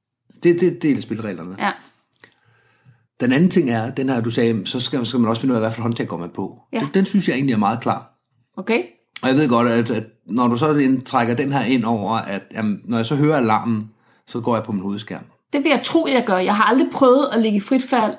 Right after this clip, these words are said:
Speaker 2: og været, øh, så distraheret af et eller andet.
Speaker 1: Nej.
Speaker 2: At, og så hørt. Det har, jeg har endnu ikke været i den situation. Jeg håber aldrig hel-, heller, at jeg kommer i den.
Speaker 1: Mm, men så kunne det være, at man skulle sætte den op, sådan, så det er i hovedskærmshøjde, man gør det. Altså, den er syv hundrede og tyve meter så, for eksempel.
Speaker 2: Ja,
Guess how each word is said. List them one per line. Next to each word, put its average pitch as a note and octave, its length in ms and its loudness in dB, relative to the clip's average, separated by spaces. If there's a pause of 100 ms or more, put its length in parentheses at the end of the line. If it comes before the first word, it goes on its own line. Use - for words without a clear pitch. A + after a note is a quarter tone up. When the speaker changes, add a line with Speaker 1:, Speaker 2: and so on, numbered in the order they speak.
Speaker 2:
og G3 180 0
været, G3 680 2
øh, F3+ 280 2 (320)
så A3+ 180 0
distraheret A#3 800 4
af F#3+ 140 6
et G3 60 4
eller G3 140 2
andet. F3 260 2
Speaker 1:
Nej. C#3+ 160 4 (920)
Speaker 2:
At, F#3+ 160 0
og G#3 100 0
så G#3 140 2
hørt. F#3 200 0 (360)
Det C4 80 4
har, C#4 60 0
jeg A#3+ 120 2
har B3+ 100 4
endnu C4+ 300 4
ikke B3 120 2
været G#3+ 100 2
i G#3 40 -2
den G#3 80 -2
situation. G#3+ 400 -4
Jeg G#3 80 -4
håber A3 180 2
aldrig G#3+ 180 2
hel-, G#3 280 0
heller, G3+ 220 -4
at - 40 -2
jeg F3 80 -4
kommer A3 260 -2
i F#3 80 2
den. F3 280 -6
Speaker 1:
Mm, G#2 80 -8
men A2+ 180 -6
så E3 80 4
kunne E3+ 80 8
det C3 80 4
være, B2 80 4
at C#3 60 2
man C3+ 100 0
skulle A#2+ 180 -4
sætte A#2+ 180 -2
den A2 260 2
op, B2 240 0
sådan, A2+ 220 0
så A2+ 120 -2
det F#2 280 -2
er A#2 240 2
i G#2+ 160 0
hovedskærmshøjde, G2 840 -2 (200)
man F2 160 -10
gør E2 180 -4
det. F#2+ 100 -8
Altså, F#2 180 -8
den F2+ 160 -6
er F2 60 -8
syv G2 180 -4
hundrede F#2 200 -6
og - 40 -16
tyve G3+ 160 4
meter G2 220 0
så, D#2+ 180 -10
for E2 60 -14
eksempel. - 280 -4
Speaker 2:
Ja, F#3+ 300 -4